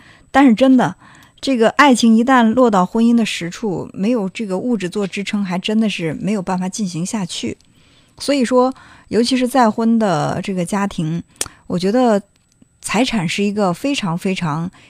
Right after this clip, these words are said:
影响感情的因素，就是彼此都会在心里做一番衡量，不像初婚，就是在那个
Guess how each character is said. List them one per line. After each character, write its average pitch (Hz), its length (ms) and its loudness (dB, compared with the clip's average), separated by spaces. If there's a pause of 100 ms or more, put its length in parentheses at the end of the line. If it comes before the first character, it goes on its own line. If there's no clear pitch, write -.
影 185 220 0
响 185 220 0
感 156 220 -4
情 160 200 -6
的 175 100 -2
因 190 240 0
素， - 340 -8 (680)
就 240 140 -2
是 233 40 2
彼 226 160 0
此 226 160 -4
都 233 140 2
会 240 160 0
在 226 180 -2
心 226 220 -2
里 170 140 -2
做 208 180 -4
一 190 60 -2
番 208 160 -4
衡 180 220 -6
量， 180 180 -4
不 226 120 -6
像 277 240 0 (360)
初 320 260 -2
婚， 302 260 -2 (120)
就 233 140 -6
是 202 180 0 (160)
在 240 320 0
那 226 120 -4
个 214 120 -2